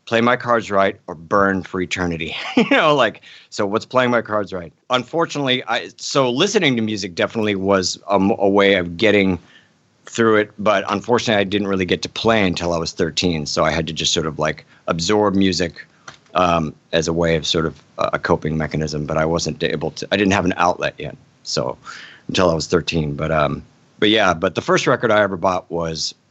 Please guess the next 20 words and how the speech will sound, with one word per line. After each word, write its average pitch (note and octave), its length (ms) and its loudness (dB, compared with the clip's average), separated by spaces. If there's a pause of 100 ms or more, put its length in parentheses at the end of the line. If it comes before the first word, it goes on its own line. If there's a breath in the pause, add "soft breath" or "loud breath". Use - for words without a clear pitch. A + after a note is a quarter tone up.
(120)
Remain F2+ 300 0
in E2+ 100 -2
Light D#2+ 220 -4
by D#2 100 -4
the C#2+ 80 -8
Talking C#2 320 -6
Heads. C#2 500 -8
That - 80 -6
was G1+ 160 -4
the - 80 -20
first - 160 -10
record - 280 -6
I B1+ 100 -2
ever C#2 180 -4
actually D#2+ 280 -2
went E2 180 0
out D#2+ 160 0
and C2 80 -6
I C#2 80 -6 (100)
purchased. - 480 -6